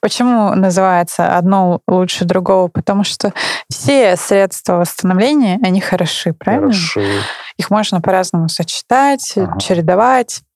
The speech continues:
Speaker 2: Ага.
Speaker 1: Но сегодня мы будем определять самое лучшее средство.
Speaker 2: О, давай. Я обожаю это самое лучшее. Так, что, у тебя
Speaker 1: И
Speaker 2: подготовлены карточки?
Speaker 1: Да, у меня подготовлены карточки. Э, начинаем с одной восьмой финала.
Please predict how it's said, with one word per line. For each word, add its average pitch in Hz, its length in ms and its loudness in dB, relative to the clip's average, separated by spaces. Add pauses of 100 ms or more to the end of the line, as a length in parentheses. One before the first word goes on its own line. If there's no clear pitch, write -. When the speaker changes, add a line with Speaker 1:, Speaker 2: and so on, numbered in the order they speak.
Speaker 2:
Ага. 113 160 0
Speaker 1:
Но 214 300 2
сегодня 233 460 0
мы 202 60 2
будем 190 300 2
определять 185 680 0 (500)
самое 196 520 0
лучшее 175 400 0
средство. - 600 -2 (120)
Speaker 2:
О, 101 140 0
давай. 101 460 0 (640)
Я 110 120 -2
обожаю 101 500 2
это 90 140 -4
самое 95 520 -2
лучшее. - 380 -6 (400)
Так, 107 140 0
что, 113 320 -2
у 101 100 -2
тебя 120 140 0
Speaker 1:
И 101 60 2
Speaker 2:
подготовлены 123 500 0
карточки? - 480 -2
Speaker 1:
Да, 180 120 2
у - 40 0
меня 170 80 -2
подготовлены 190 480 0
карточки. 214 920 0 (320)
Э, 180 440 0
начинаем 175 720 0
с - 120 -6
одной 180 300 2
восьмой 175 400 0
финала. 170 640 2